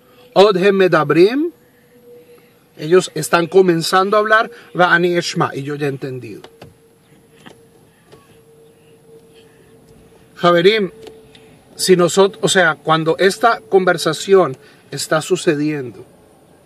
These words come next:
no es que Dios cambie de opinión. No es que Moisés convenza, no, Moisés no le acaba de vender,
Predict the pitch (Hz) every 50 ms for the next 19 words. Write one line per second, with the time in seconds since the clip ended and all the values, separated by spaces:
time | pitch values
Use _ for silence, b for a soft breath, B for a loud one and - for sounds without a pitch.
0 | _ _ _ _ b b b b b b - 160 170 165 - - 180 170 170 175
1 | 170 - - - 165 160 151 147 143 143 135 127 - 127 123 131 135 120 127 120
2 | - - - _ _ _ _ _ _ _ _ b b b b b b b b -
3 | 139 147 - - 170 156 156 147 135 - 147 143 131 - - 170 160 160 165 175
4 | 175 175 175 - 190 175 B B B B - 160 165 165 170 160 156 156 - -
5 | 180 180 180 190 185 180 170 - - 180 170 170 170 160 165 160 147 139 131 131
6 | 131 131 147 147 147 147 151